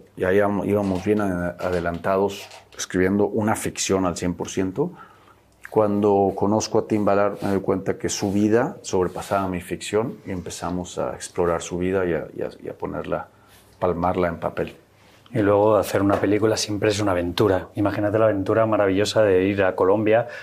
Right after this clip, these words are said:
Speaker 2: a rodar durante tres meses con este equipazo internacional, con gente de todas las ideologías, de todos los orígenes,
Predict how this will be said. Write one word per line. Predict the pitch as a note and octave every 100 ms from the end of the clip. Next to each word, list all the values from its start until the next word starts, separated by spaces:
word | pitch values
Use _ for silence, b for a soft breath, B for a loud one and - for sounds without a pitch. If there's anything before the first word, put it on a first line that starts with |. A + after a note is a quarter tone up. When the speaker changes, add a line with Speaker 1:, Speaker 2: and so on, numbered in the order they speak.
| B
Speaker 2:
a | G2
rodar | F2+ F#2 F#2
durante | F#2+ F#2+ F#2+
tres | F#2+ F#2
meses | G2+ G#2 G#2
con | - E2
este | E2+ -
equipazo | F2 F#2+ G2+ G#2+
internacional, | F#2+ G2+ F2+ G2 G2 G#2 B B B
con | - -
gente | A2 G2+
de | F2+
todas | G#2 A#2
las | G#2 G2
ideologías, | F#2+ F#2 F#2 - A2+ G#2+
de | G2
todos | A#2 A2+
los | G#2 G2+
orígenes, | F#2+ F#2+ A2 A2+